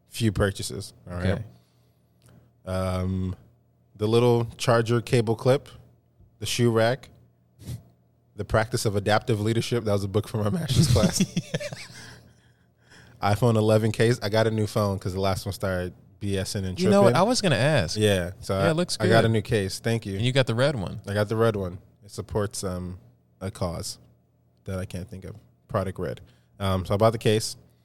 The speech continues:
Speaker 1: and then another book, and then we got blue light glasses 'cause we're on the computer now. I don't know if they're
Speaker 2: Mm-hmm.
Speaker 1: really
Speaker 2: Doing
Speaker 1: real, if they
Speaker 2: anything?
Speaker 1: do anything. It might be a placebo effect.
Speaker 2: How much were they?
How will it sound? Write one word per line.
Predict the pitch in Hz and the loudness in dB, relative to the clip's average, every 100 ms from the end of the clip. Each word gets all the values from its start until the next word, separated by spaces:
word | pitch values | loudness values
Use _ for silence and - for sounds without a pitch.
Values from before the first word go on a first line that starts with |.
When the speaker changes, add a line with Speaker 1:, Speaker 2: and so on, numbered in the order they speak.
| _ _ _ _ _ _ _ - | _ _ _ _ _ _ _ -6
Speaker 1:
and | 101 | 0
then | 104 107 | 2 4
another | 110 110 107 | 4 4 4
book, | 110 117 - - - _ - | 2 2 -4 -20 -20 _ -4
and | 107 | 0
then | 110 | 2
we | 113 | 4
got | 110 95 | 2 4
blue | 110 120 | 2 4
light | 117 87 | 2 2
glasses | 110 110 - 143 143 - - - | 0 0 0 -4 -4 -8 -12 -10
'cause | 98 | -4
we're | 101 | -2
on | 101 | -4
the | 95 | -6
computer | 95 107 110 | -8 -6 -4
now. | 117 120 | -4 -2
I | 131 | 0
don't | 196 | 2
know | 202 | 2
if | 110 | 4
they're | 123 | 2
Speaker 2:
Mm-hmm. | 110 | 4
Speaker 1:
really | 117 117 110 110 - _ _ _ _ _ 98 | 2 0 -2 -4 -10 _ _ _ _ _ -6
Speaker 2:
Doing | 101 107 | 0 4
Speaker 1:
real, | 117 | 6
if | 117 107 | 4 2
they | 117 | 2
Speaker 2:
anything? | 104 | 2
Speaker 1:
do | - 110 | 2 0
anything. | 110 107 117 113 113 | 0 0 -2 -2 -2
It | 117 | -4
might | 113 113 | -2 -2
be | 110 | -2
a | 101 | -2
placebo | 107 - 107 101 | -4 -6 -4 -2
effect. | 98 120 113 | -2 0 0
Speaker 2:
How | |
much | 113 107 | 0 -2
were | 98 87 | -4 -4
they? | 87 | -6